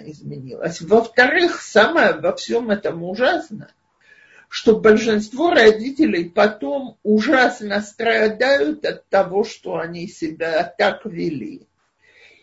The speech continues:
И раскаиваются, и не знают, как выйти из этого поведения, как прекратить этот порочный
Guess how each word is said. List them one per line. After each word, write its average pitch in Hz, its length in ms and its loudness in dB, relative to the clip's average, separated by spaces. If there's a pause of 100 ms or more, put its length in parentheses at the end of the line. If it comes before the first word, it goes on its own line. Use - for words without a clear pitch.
(160)
И 233 880 -2 (460)
раскаиваются, 208 1400 0
и 202 160 0
не 214 180 -2
знают, 233 540 0
как 214 260 0
выйти 214 480 -6
из 180 160 -12
этого 190 440 -4
поведения, 165 1000 -8
как 220 320 -2
прекратить 214 800 -4
этот 165 400 -8
порочный 175 760 -6